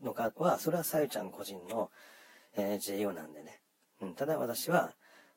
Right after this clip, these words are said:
そういうふうに感じたと、思ったと。まあ、そういうことを言いたかったと。やっぱしね、あのー、マスクしてる人、えー、してるような人たちに対して、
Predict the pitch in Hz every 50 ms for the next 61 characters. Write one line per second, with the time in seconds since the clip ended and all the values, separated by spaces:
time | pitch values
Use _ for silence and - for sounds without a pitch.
0 | _ - - - 110 107 98 - 151 123 101 - - _ _ _ _ _ _ _
1 | _ _ - 269 262 247 226 - 107 101 98 95 98 - - - - - - -
2 | _ - - 101 117 107 - - - - - - - - - _ _ _ _ _
3 | _ _ _ _ - - 110 - - 120 113 110 110 107 98 98 95 - 110 117
4 | 120 104 98 92 - - - - - - - - - - - - _ _ _ _
5 | _ _ _ _ _ _ _ _ - - - - 185 185 - - 110 123 139 131
6 | 117 - - 135 135 139 135 139 139 135 135 139 135 135 135 127 120 123 120 120
7 | - - - - 131 - - - - 165 175 - 247 - - - - - 254 262
8 | 262 262 269 233 - - - - - - - - - 180 175 180 185 185 165 120
9 | 104 95 - - 180 165 - 151 113 110 101 95 92 - 110 107 98 92 - -
10 | - - 120 113 95 87 -